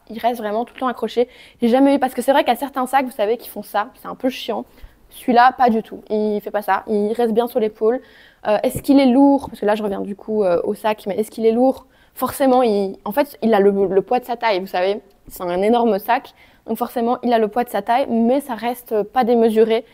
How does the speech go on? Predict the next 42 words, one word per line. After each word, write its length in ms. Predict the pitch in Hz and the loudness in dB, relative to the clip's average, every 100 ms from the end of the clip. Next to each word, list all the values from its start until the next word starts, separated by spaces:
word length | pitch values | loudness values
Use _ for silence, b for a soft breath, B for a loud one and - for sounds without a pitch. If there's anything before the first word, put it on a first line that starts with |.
| b b | b b
En 40 | |
tout 40 | - | 0
cas, 120 | 240 | 2
moi, 200 | 226 226 | 2 0
c'est 220 | - - - - | -4 -10 -4 0
vraiment 280 | 254 285 | 4 4
pas 120 | 269 254 | 4 2
quelque 160 | 240 | 0
chose 160 | 254 240 | 0 -2
qui 160 | - | 0
me, 300 | 233 202 196 | 2 2 0
qui 180 | 196 - | -2 -4
me 180 | 226 220 | -2 -2
gêne 380 | 214 226 220 220 | -4 -6 -6 -6
quand 160 | 220 | -6
je, 300 | 202 202 185 196 B B B B - | -6 -6 -6 -8 B B B B -2
quand 140 | 254 | 2
je 100 | 247 | 4
le 80 | 233 | 4
porte. 160 | - | 4
Vous 60 | 247 | 4
voyez, 140 | 311 427 | 4 4
voilà, 200 | 226 190 - | -2 -4 0
quand 140 | 254 | 2
je 80 | 277 | 6
le 80 | 294 | 6
mets, 260 | 269 269 - | 6 4 -2
je 140 | 226 | -4
mets 60 | 247 | -2
un 120 | 240 | -2
petit 180 | 233 247 | -2 -4
moment, 320 | 226 208 262 - | -4 -4 -8 -10
je 120 | - | -16
fais 120 | - _ | -20 _
comme 200 | - 254 | -6 -6
ça. 300 | 247 254 262 - b b _ | -2 2 2 0 b b _
Puis 100 | 294 | -2
quand 200 | 277 262 | -2 0
il 60 | 240 | -4
est 60 | |
sur 120 | 240 | -2
l'épaule, 440 | 226 208 240 262 | -4 -2 2 2